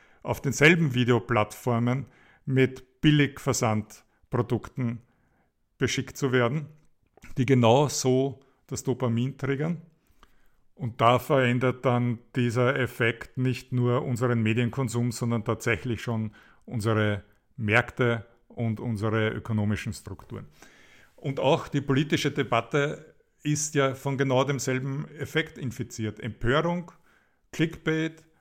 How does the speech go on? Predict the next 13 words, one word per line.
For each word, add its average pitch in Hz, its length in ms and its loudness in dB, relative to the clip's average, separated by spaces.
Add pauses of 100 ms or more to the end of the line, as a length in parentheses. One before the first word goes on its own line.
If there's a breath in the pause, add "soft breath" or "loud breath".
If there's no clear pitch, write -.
(120)
Polarisierung 131 920 0 (320)
triggern 147 640 -2 (560)
genau 123 300 4
denselben 120 500 0
Effekt, - 560 -6 (440 soft breath)
sich - 540 -4 (480)
langsam 151 920 0 (340)
in 147 240 0
einen 135 320 -2
Text 127 360 -4
hineinzuarbeiten, 131 1400 -2
ihn 120 260 -6
durchzudenken, 127 1080 -4